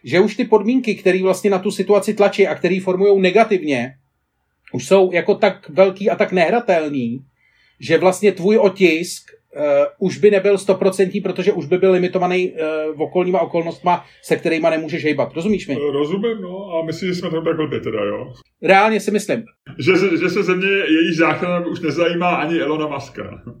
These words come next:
Speaker 1: No, myslím, myslím jako, že ne, myslím, že
Speaker 2: Nedávám tomu ten morální twist, ne, že by ho nezajímala, ale že ho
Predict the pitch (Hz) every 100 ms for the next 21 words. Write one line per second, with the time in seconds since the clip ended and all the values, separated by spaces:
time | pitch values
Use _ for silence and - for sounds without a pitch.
0 | - 196 277 285 262 262 285 226 233 285
1 | 277 269 285 269 254 247 233 233 247 214
2 | 240 - _ _ _ - 165 196 196 208
3 | 196 202 214 196 175 175 190 190 175 160
4 | 170 165 156 165 170 156 156 160 160 165
5 | 165 160 156 160 180